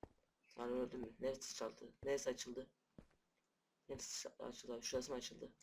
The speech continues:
Şurası açıldı galiba. Abi, git. Abi, açıl. Açılmamış lan. Nereden gideceğiz?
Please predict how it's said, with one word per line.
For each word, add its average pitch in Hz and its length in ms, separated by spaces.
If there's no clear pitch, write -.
Şurası 127 280
açıldı 123 280
galiba. 120 300
Abi, 117 220
git. - 280
Abi, 110 180
açıl. 127 320
Açılmamış 123 480
lan. 127 100
Nereden 131 180
gideceğiz? - 440